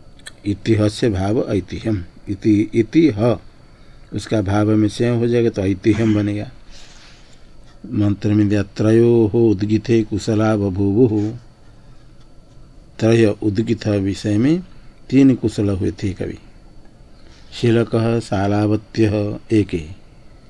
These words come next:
सलावत का अपत्य सालावत्य शिलक नाम है। और चैकितायन दालभ्य,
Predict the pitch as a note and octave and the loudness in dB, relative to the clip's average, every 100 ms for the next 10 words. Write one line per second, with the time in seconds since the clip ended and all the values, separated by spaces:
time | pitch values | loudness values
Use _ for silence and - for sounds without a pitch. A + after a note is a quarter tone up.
0 | - - - A2+ G#2+ G2+ G2+ G#2+ G#2 G#2 | -20 -20 -8 -2 0 0 -2 -6 -4 -4
1 | F#2+ G#2 - G#2 - G2+ G2 G2 G2+ - | -4 -6 -6 -6 -4 -4 -4 -4 -6 -8
2 | C3 - - - - - - - - A#2+ | -8 -10 -20 -20 -20 -20 -20 -20 -6 0
3 | A2 G#2 G2 F#2+ F#2 G2 G2+ C3+ - - | 0 0 -2 -2 -2 -4 -6 -10 -16 -20
4 | - - - - - - - - - G2+ | -20 -20 -20 -20 -20 -20 -20 -20 -10 -8
5 | F#2+ - - A#2 A#2+ A2 A#2+ A#2+ A2+ A#2 | -8 -12 -4 2 2 2 0 2 4 4
6 | A#2 A#2 A2+ F#2+ F#2 F#2 E2+ G#2 G2+ G2 | 2 2 0 0 -2 -2 -2 -2 -2 -4